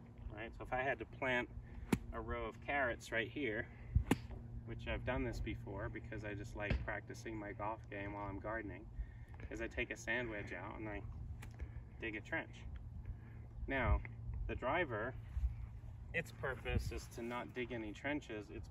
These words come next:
purpose is to kinda go the fastest and hit the ball the furthest. So that's why we have a longer lever.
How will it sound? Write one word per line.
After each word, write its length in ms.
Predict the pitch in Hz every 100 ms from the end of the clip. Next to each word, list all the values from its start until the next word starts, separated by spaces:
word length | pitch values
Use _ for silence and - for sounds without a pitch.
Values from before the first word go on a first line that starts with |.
| -
purpose 340 | 117 - - -
is 100 | 113 -
to 60 | 107 -
kinda 220 | 110 107 107 - - -
go 140 | 117
the 80 | 110 113
fastest 680 | 120 117 - - 110 110 -
and 140 | 107
hit 180 | - -
the 60 | 110
ball 240 | 104 104
the 140 | 98 -
furthest. 480 | 127 123 90 - - - - - - - - - - -
So 120 | - 127
that's 220 | 123 -
why 120 | 120
we 100 | 113
have 200 | 123 110
a 40 |
longer 520 | 107 107 110 107 104 95
lever. 340 | 113 123 101